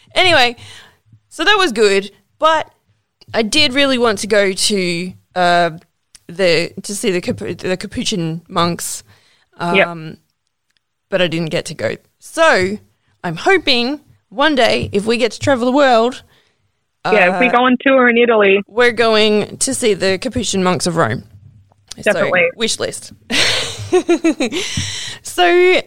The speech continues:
Speaker 1: this crypt in Rome is also called the Bone Church. And it's
Speaker 2: Ooh.
Speaker 1: a series of tiny chapels beneath the church of,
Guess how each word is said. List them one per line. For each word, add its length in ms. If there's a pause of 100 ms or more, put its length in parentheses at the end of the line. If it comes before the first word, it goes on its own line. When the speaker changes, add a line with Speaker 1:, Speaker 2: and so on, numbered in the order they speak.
Speaker 1:
this 340
crypt 800
in 320
Rome 580 (520)
is 180
also 460
called 400
the 100
Bone 500
Church. 720 (760)
And 160
it's 320 (180)
Speaker 2:
Ooh. 440
Speaker 1:
a 100
series 640
of 140
tiny 480
chapels 920 (380)
beneath 460
the 120
church 720
of, 500